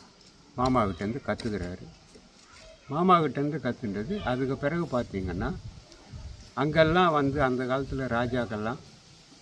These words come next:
இந்த மாதிரி, அஹ், சேத்ராட்டினம் வெளியூர் கிளம்புறாங்கன்னா ராணிகளும் போவாங்க. ஆனா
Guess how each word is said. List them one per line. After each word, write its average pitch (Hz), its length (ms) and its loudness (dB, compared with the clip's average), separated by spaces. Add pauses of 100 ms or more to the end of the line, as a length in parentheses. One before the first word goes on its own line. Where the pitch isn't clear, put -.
இந்த 127 200 -8
மாதிரி, 120 260 2 (600)
அஹ், 101 400 -10
சேத்ராட்டினம் 117 680 -2
வெளியூர் 117 400 -2
கிளம்புறாங்கன்னா 95 760 -6 (600)
ராணிகளும் 139 600 2
போவாங்க. 98 420 -2 (960)
ஆனா 151 200 0